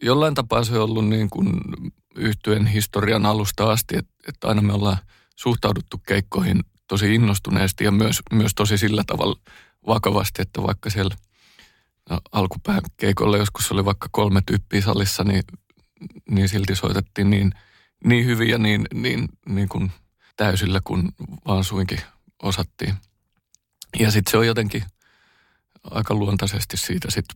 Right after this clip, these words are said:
kehittynyt eteenpäin. Ja nyt tietysti, kun on, ö, yhä vaan enemmän jengiä lavalla ja, ja bändi kasvanut ja siihen on ajautunut tyyppejä mukaan, jotka omaa tämmöisen samanlaisen <laughs> luonteenlaadun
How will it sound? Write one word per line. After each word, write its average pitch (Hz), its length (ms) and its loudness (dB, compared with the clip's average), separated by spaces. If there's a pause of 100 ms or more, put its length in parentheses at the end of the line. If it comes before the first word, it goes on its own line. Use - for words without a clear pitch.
(440)
kehittynyt 95 540 0
eteenpäin. 104 420 2
Ja 110 60 4
nyt 110 200 2
tietysti, 110 340 0 (100)
kun 113 120 2
on, 101 140 0 (220)
ö, - 60 -8 (260)
yhä 110 240 2
vaan 110 220 2
enemmän 101 300 2 (480)
jengiä 107 360 4
lavalla 107 360 2
ja, 101 120 0
ja - 160 0 (1080)
bändi 101 340 -2 (260)
kasvanut 104 480 0 (1120)
ja 98 80 0
siihen 95 260 2
on 92 160 4 (400)
ajautunut 101 560 2
tyyppejä 104 400 2
mukaan, 107 380 2
jotka 104 300 -2 (360)
omaa 98 340 2
tämmöisen 98 400 2
samanlaisen 95 580 2 (360)
<laughs> 120 500 2
luonteenlaadun 113 800 2